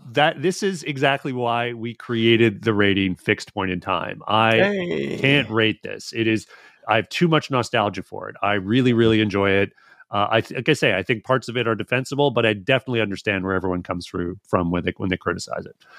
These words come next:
Speaker 1: So it's
Speaker 2: Hmm.
Speaker 1: a Fixed Point in Time for me.
Speaker 2: Love it. That's it. This, is this your first Fixed Point in
Speaker 1: No,
Speaker 2: Time?
Speaker 1: it's my second. Um, I did one recently.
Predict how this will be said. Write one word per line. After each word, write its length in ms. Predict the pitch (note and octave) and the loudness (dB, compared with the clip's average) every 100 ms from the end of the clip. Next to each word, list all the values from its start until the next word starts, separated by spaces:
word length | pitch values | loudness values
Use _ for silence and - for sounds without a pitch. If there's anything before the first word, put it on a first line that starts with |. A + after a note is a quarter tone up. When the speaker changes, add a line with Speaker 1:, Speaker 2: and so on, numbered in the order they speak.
| - | -20
Speaker 1:
So 140 | - C3 | -4 -2
it's 100 | G2 | 0
Speaker 2:
Hmm. 60 | |
Speaker 1:
a 20 | F#2 | -2
Fixed 180 | E3+ - | -2 0
Point 120 | D#3+ | -2
in 60 | |
Time 180 | D3+ F3 | 0 0
for 100 | C3 | -2
me. 120 | F#2+ F2+ _ _ _ _ _ - | -8 -12 _ _ _ _ _ 0
Speaker 2:
Love 220 | B2+ G3+ | 2 6
it. 220 | A#3+ C3 | 6 4
That's 320 | F3 D3 - D#3 | 4 2 2 0
it. 360 | D3 C#3+ - | 0 0 0
This, 260 | C#3+ C#3+ - | 2 2 2
is 180 | C#3+ B2+ | 0 0
this 160 | E3+ | 2
your 120 | F3+ | 2
first 600 | D3 D#3+ F3+ A3 - - - _ | 4 4 4 2 -2 -6 -14 _
Fixed 300 | - G#3+ - | 2 2 2
Point 200 | - G#3+ | 2 4
in 60 | B3+ | 6
Speaker 1:
No, 60 | G#3+ | 6
Speaker 2:
Time? 160 | G3+ | 6
Speaker 1:
it's 60 | A3+ | 6
my 120 | F3+ | 4
second. 600 | E3 - F3+ - B2 G#2+ | 0 -2 -2 0 -2 -4
Um, 760 | - A#2 B2 B2 A#2+ A#2 A#2 A#2+ | 0 4 6 4 4 0 -6 -4
I 120 | G#2+ | -2
did 200 | A#2 E3 | 0 0
one 280 | B3 E4+ C#4 | 4 4 4
recently. 640 | G#3 A#3+ - - F2+ - | 4 2 2 -2 -4 -8